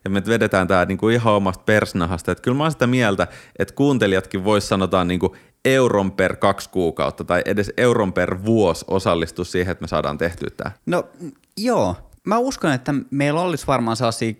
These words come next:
Speaker 2: kuuntelijoita, ketkä olisi valmiita maksamaan tästä sisällöstä, mutta onko meidän kohdeyleisö riittävän suuri silleen, että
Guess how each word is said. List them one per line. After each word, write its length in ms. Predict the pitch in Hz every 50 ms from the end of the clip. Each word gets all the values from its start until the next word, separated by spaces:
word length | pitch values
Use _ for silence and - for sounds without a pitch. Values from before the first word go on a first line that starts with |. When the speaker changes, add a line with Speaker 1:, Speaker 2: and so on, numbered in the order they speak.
| _ _ _ _
Speaker 2:
kuuntelijoita, 600 | - 156 165 - - 135 117 110 104 98 98 101
ketkä 280 | - - - _ - 117
olisi 200 | 120 120 - - -
valmiita 380 | 147 170 175 151 120 95 -
maksamaan 560 | 101 107 147 196 - - - 214 170 131 113
tästä 260 | 101 104 104 - - -
sisällöstä, 720 | - - 127 131 - 123 101 98 95 95 - - 95 90 - - - - - - -
mutta 160 | 110 110 131
onko 140 | 135 - -
meidän 200 | 139 127 131 131
kohdeyleisö 920 | - - 214 233 - 190 156 123 123 123 117 107 104 107 110 117 110 - - -
riittävän 500 | - 156 185 180 - - - 117 113 113
suuri 420 | - - 175 165 135 117 113 98 87
silleen, 340 | - 131 120 110 107 104
että 280 | 101 101 - - 104